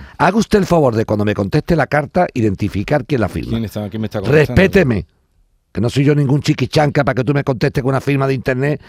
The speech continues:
Speaker 1: titulada Atención al Cliente. ¿Y quién coño es ese? ¿Cómo se llama? ¿Antonio, Manuel? ¿Quién es? Para yo saber a quién me dirijo. ¿Tú has visto cuando te llaman de, "Buenas tardes, señor, ¿a quién me dirijo?"
Speaker 2: Ujú.
Speaker 1: Para saber cómo le hablo, digo, "¿Y a quién me dirijo yo?"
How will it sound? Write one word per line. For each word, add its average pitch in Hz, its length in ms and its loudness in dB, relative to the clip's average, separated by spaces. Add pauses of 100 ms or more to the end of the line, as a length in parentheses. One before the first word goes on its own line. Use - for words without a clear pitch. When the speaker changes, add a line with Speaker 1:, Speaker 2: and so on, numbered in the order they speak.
(120)
Speaker 1:
titulada 131 420 2
Atención 151 340 0
al 147 100 0
Cliente. 110 400 -2 (260)
¿Y 127 140 2
quién 185 360 2
coño 190 340 6
es 135 200 -4
ese? - 100 -12 (680)
¿Cómo 151 180 0
se 180 120 2
llama? 107 280 0 (200)
¿Antonio, 196 440 2
Manuel? 190 380 2
¿Quién 202 160 0
es? 131 160 -4 (640)
Para 98 140 0
yo 120 60 0
saber 156 180 2
a 151 40 0
quién 165 120 2
me 165 80 2
dirijo. 185 340 4 (560)
¿Tú 165 80 2
has - 20 4
visto 208 140 2
cuando 170 300 2
te 143 120 0
llaman 139 240 0
de, 135 140 0 (320)
"Buenas 175 200 0
tardes, 185 280 2
señor, 165 580 0 (220)
¿a 135 160 0
quién 202 180 2
me 226 80 4
dirijo?" 220 440 2 (260)
Speaker 2:
Ujú. 101 200 -6
Speaker 1:
Para 117 200 0
saber 165 260 2
cómo 190 200 2
le 196 60 4
hablo, 165 200 4
digo, 123 200 4
"¿Y - 120 0
a 127 60 2
quién 170 200 2
me 185 80 4
dirijo 185 240 6
yo?" 202 260 4